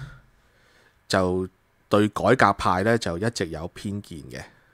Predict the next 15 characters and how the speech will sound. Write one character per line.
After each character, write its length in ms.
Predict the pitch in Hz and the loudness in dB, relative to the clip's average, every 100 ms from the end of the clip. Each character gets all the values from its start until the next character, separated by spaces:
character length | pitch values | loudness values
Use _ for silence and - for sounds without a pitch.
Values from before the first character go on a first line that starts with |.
| _ _ _ _ _ _ _ _ _ _ _ _ - | _ _ _ _ _ _ _ _ _ _ _ _ -6
嗱， 140 | 87 | -2
噉 100 | 135 | 2
Cam 140 | 147 139 | 4 6
Sing 80 | |
Lo 140 | 143 131 | 6 6
就 100 | 101 | 4
話 80 | 98 | 2
伊 140 | 123 | 2
朗 160 | 101 98 | 0 0
人 100 | 80 | -4
民 140 | 80 | -4
都 100 | 113 | -4
想 180 | 104 95 | -2 -6
求 160 | 85 69 | -8 -10
變。 280 | 87 82 | -10 -10